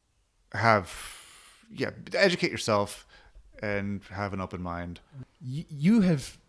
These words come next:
Speaker 2: witnessed, I think, firsthand, you guys have witnessed really, like, kind of unbelievable human suffering and tragedy, uh, there. How do you go on a trip out there, see these things?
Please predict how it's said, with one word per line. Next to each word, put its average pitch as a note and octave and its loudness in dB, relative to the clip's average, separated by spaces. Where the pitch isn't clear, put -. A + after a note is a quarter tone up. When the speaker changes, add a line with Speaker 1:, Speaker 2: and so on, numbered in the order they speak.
Speaker 2:
witnessed, A#2+ -2
I A2 -2
think, G#2+ -4
firsthand, A2 -2
you G#2+ -10
guys A2 -4
have F#2 -10
witnessed G2 -6
really, B2+ 0
like, F2+ -8
kind C3+ -8
of F#2 -10
unbelievable G#2 -4
human F#2+ -4
suffering F#2 -8
and F2 -14
tragedy, F2 -10
uh, E2+ -12
there. F#2 -10
How - -6
do F3 -4
you F3 0
go B2 0
on C3 -2
a G#2 -6
trip B2+ -4
out G2 -2
there, F2+ -6
see - -6
these A#2 -4
things? F2+ -14